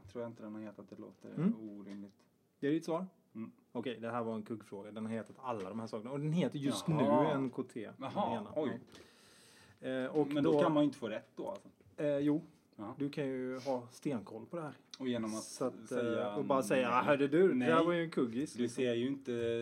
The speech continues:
Speaker 1: du måste ju se träden för, vad är det han säger?
Speaker 2: All skog eller
Speaker 1: Ja.
Speaker 2: vad det är. Eh, och lite
Speaker 1: Förbi
Speaker 2: ku-, en liten,
Speaker 1: träden, ja.
Speaker 2: eh, detalj här, lite kuriosa här, är att den första januari tjugohundrafemton,
Speaker 1: Mm.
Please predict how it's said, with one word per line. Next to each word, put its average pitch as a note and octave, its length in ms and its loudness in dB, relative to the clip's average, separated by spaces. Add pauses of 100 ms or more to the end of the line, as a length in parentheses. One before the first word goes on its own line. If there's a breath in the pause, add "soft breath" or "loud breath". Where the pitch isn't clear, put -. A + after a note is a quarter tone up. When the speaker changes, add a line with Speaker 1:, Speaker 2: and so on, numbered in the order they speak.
(340)
Speaker 1:
du - 100 -8
måste A#2+ 220 -8
ju F#2+ 60 -10
se C#3 220 -4
träden A#2 640 -2
för, A#2 320 -4
vad A2 240 -10
är G#2 80 -8
det G2 60 -10
han A2+ 140 -16
säger? B2+ 160 -6
Speaker 2:
All A2+ 60 -10
skog A2 340 -8
eller - 140 -12
Speaker 1:
Ja. G#2 40 -8
Speaker 2:
vad G#2 120 -10 (320)
det - 20 -12 (880 loud breath)
är. C#3 100 -2
Eh, C#3+ 60 -8
och D#3 80 -4
lite F3+ 240 2
Speaker 1:
Förbi G3 200 4
Speaker 2:
ku-, - 40 -6
en F3 80 -2
liten, F#3 160 2
Speaker 1:
träden, F3 200 0
ja. E3+ 60 0
Speaker 2:
eh, D#3+ 140 0
detalj E3 400 2
här, F#3 80 2
lite D#3+ 180 -4
kuriosa D3+ 580 0
här, D#3 160 0
är C#3 360 0
att C3+ 240 -2
den C#3 360 -4
första D#3 360 -8
januari C3+ 500 -6
tjugohundrafemton, C#3 1200 -4 (280 soft breath)
Speaker 1:
Mm. A2+ 220 -10